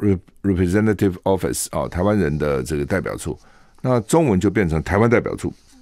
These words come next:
我，我也不敢，就是老共会怎么想，我们真的不知道了。那你说改成台湾人民代表处，老共就算了吗？闹到这个地步，是不是这样就等于算是大家各退一步？哦，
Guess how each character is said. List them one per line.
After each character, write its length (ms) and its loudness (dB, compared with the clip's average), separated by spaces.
我， 220 0
我 240 6
也 100 6
不 200 0
敢， 200 -2
就 140 4
是 140 4
老 180 4
共 160 4
会 100 6
怎 100 0
么 80 2
想， 120 2
我 40 2
们 80 0
真 140 4
的 60 2
不 100 -2
知 140 0
道 180 0
了。 100 -10
那 100 0
你 60 2
说 140 4
改 180 2
成 200 0
台 160 0
湾 180 4
人 140 4
民 160 2
代 160 4
表 160 2
处， 160 2
老 120 2
共 160 0
就 120 2
算 240 2
了 80 0
吗？ 200 -4
闹 180 4
到 100 4
这 80 0
个 80 -2
地 160 2
步， 140 0
是 100 0
不 100 2
是 60 0
这 60 2
样 100 2
就 100 2
等 160 0
于 80 2
算 220 2
是 140 -2
大 120 2
家 180 4
各 220 0
退 200 2
一 100 2
步？ 260 -2
哦， 420 -4